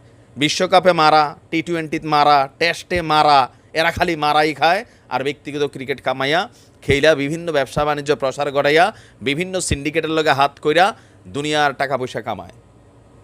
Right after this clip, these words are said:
আরও যারা বলেন যে আইডল, বক্কর, চক্কর, শিখা নেন, দেখা নেন এদের নমুনা,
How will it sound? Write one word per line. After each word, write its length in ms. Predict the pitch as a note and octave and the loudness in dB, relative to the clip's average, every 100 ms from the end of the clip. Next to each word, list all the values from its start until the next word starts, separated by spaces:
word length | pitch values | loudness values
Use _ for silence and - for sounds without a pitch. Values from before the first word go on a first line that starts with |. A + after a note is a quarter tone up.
| - - - - - _ - | -20 -20 -20 -20 -20 _ -10
আরও 160 | A2 | -4
যারা 200 | B2+ C#3 | 2 4
বলেন 260 | C#3 C#3 C#3 | 4 2 0
যে 120 | C#3 | 0
আইডল, 480 | A#2+ C3 C#3 C#3+ C3 | 0 2 2 2 2
বক্কর, 440 | G#2 B2 - C#3+ | 0 -4 -2 -2
চক্কর, 640 | C3 - C3+ - B2+ A#2 G#2+ | -2 -4 -8 -6 -4 -4 -4
শিখা 360 | - C3+ C#3 C#3+ | -10 -6 -2 -2
নেন, 200 | C3+ A2 | -4 -2
দেখা 280 | B2 A#2+ | -2 -2
নেন 120 | C#3 C3+ | -6 -4
এদের 180 | B2 | -6
নমুনা, 420 | B2 B2 A#2 F#2 | -4 -4 -6 -10